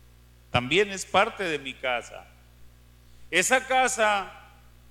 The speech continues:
es mi empresa, es mi empresa.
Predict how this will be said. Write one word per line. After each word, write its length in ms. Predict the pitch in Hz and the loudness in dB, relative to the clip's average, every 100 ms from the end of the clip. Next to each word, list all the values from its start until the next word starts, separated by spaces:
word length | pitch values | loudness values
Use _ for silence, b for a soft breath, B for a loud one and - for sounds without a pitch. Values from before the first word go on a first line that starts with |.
| - | -6
es 160 | 160 190 | -2 -2
mi 220 | 196 220 | -2 -4
empresa, 1000 | 202 151 165 175 240 262 - 190 139 110 - - - - - - - - - | -6 -8 -4 0 2 2 0 -4 -4 -6 -12 -20 -20 -20 -20 -20 -20 -20 -18
es 140 | 120 | -16
mi 240 | 143 226 269 | -12 -6 -6
empresa. 800 | 202 151 160 147 131 120 95 | -6 -6 0 0 -2 -6 -10